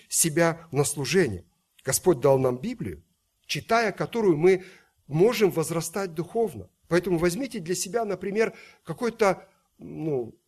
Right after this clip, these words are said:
определённый такой момент, поставьте задачу, например, выучивать, э, в неделю, ну, не в неделю, в день один, э,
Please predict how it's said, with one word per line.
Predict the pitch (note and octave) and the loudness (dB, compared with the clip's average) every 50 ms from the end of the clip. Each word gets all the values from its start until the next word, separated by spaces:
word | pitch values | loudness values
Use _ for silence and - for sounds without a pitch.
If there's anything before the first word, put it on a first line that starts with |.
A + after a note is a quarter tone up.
| _ | _
определённый | - - - E3 E3 D#3 G#3+ A3+ A#3+ A3 G3+ F#3 | -14 -8 0 0 0 0 0 -2 0 2 2 2
такой | F#3+ G3 F#3+ G#3+ F#3+ | 2 0 0 0 0
момент, | F#3+ G3+ G3+ B3+ B3 - - | 0 0 0 0 -2 -4 -2
поставьте | G#3 F3+ - - B3+ A#3 A3+ - G#3 | -4 -4 -2 0 -2 -2 -2 -4 -4
задачу, | D#3+ G3+ G3+ F3 G#3+ G3 D3+ A#2 - - G#2+ F#2 _ _ _ _ - | -2 0 2 4 4 2 2 0 -4 -8 -10 -12 _ _ _ _ -12
например, | B2+ B2 G#2+ D3 D3 D3 C#3+ C3+ A#2 - - _ _ | -12 -10 -6 -2 2 4 4 4 2 -2 -12 _ _
выучивать, | - A2+ D3 E3 F#3+ A#3 A3+ - - G#3 E3+ E3 D#3 D#3+ - - _ _ _ _ _ _ | -8 0 2 2 2 2 2 -2 0 2 2 2 0 0 -4 -20 _ _ _ _ _ _
э, | - | -14
в | C3+ C#3 C3+ C3 B2+ B2+ B2 B2 A#2+ B2 C3+ - - A2+ A2+ - A#2+ A2 - - C3 G2+ F#2+ A2 G2 G2+ B2+ | -10 -8 -8 -6 -6 -6 -6 -8 -8 -10 -12 -16 -20 -20 -20 -20 -20 -20 -20 -20 -20 -20 -18 -16 -12 -6 -2
неделю, | D3 D#3+ E3 C#3 C#3+ G3+ A3 A3 G3+ D#3+ E3 E3+ - _ _ - | 0 0 0 0 2 4 4 4 4 2 0 -4 -8 _ _ -12
ну, | C3 | -10
не | A2+ G#2 G#2+ | -8 -8 -8
в | G2 G#2+ | -6 -6
неделю, | A2+ A2 C#3+ D#3 B2 G#2+ | -6 -4 -2 -2 -2 -2
в | F#2+ G2 | -4 -4
день | G#2 D3+ G3 F#3 D3 G#2 - - _ | 0 4 4 4 4 2 -4 -14 _
один, | - A#2 A#2 A#2+ D#3+ D3+ C#3+ C#3 - - | -14 -12 -10 -6 -6 -6 -6 -6 -10 -14
э, | B2+ A#2+ A#2 A2+ A2+ G#2+ | -14 -12 -10 -10 -10 -12